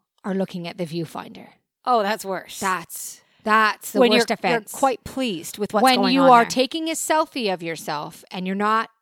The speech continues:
Speaker 1: you don't even have the gall to look into the camera lens, you're looking at yourself in the viewfinder, in the screen.
Speaker 2: Yeah, we're all
Speaker 1: And
Speaker 2: the
Speaker 1: you snap that shot. Tha-, that's the worst kind of selfie offense.
Speaker 2: It's like, who's got the confidence for a selfie anyway? Think about that. Who,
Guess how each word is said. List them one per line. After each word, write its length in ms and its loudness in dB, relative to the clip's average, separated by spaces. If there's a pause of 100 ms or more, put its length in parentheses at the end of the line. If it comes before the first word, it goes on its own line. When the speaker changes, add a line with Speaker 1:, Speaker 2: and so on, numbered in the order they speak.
Speaker 1:
you 120 -8
don't 80 -4
even 160 -4
have 220 -4
the 100 -2
gall 400 0
to 160 -10
look 180 -6
into 220 -12
the 100 -14
camera 460 -12
lens, 420 -8
you're 140 -4
looking 320 -10
at 120 -12
yourself 760 -6 (320)
in 160 0
the 100 2
viewfinder, 880 -4 (380)
in 180 -4
the 100 -2
screen. 580 -10
Speaker 2:
Yeah, 260 2
we're 180 -2
all 60 2
Speaker 1:
And 100 0
Speaker 2:
the 60 -4
Speaker 1:
you 40 -2
snap 420 -4
that 200 -6
shot. 320 -4 (680)
Tha-, 220 -8
that's 280 2
the 100 -2
worst 300 -2
kind 240 -6
of 60 -8
selfie 380 -4
offense. 340 -6
Speaker 2:
It's 60 -8
like, 280 -4 (100)
who's 240 0
got 240 -6
the 100 -2
confidence 720 -4
for 200 -4
a 40 -2
selfie 520 -4
anyway? 420 -8
Think 260 -8
about 300 -6
that. 220 -10
Who, 300 2